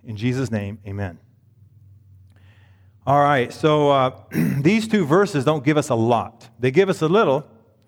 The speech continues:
They give us who the writer of this epistle is, Paul,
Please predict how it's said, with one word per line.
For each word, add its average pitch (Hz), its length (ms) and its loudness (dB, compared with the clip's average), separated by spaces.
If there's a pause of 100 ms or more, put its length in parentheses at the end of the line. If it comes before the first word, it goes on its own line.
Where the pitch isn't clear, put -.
(380)
They 127 100 0
give 160 180 0
us 175 180 0
who 175 160 2
the 151 100 2
writer 160 420 4
of 127 80 -2
this 127 240 -2
epistle 120 500 -4
is, 151 280 -2 (540)
Paul, 135 640 -2